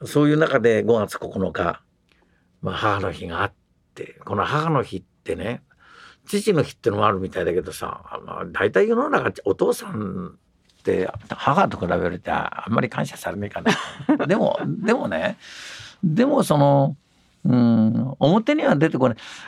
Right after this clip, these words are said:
結局お母さん、お母さんってなるのは、やっぱり母体という、母乳というお乳の問題もあるし、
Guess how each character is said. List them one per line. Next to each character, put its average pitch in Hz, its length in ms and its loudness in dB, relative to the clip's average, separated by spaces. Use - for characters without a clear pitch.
結 240 160 4
局 247 160 8
お 196 80 4
母 277 240 4
さ 247 140 4
ん、 202 100 6
お 156 60 4
母 208 200 4
さ 196 200 4
ん 170 60 4
っ - 40 -8
て 131 120 2
な 151 180 6
る - 20 4
の 131 180 6
は、 110 560 4
や - 80 2
っ - 20 -2
ぱ 135 140 2
り 120 80 4
母 113 220 4
体 131 300 4
と 123 120 4
い 120 60 6
う、 113 120 2
母 135 180 6
乳 175 240 6
と 175 140 4
い 165 80 6
う 165 60 6
お 160 160 0
乳 214 260 0
の 180 100 4
問 120 160 4
題 113 140 4
も 110 100 4
あ 139 80 6
る 127 100 0
し、 - 280 -10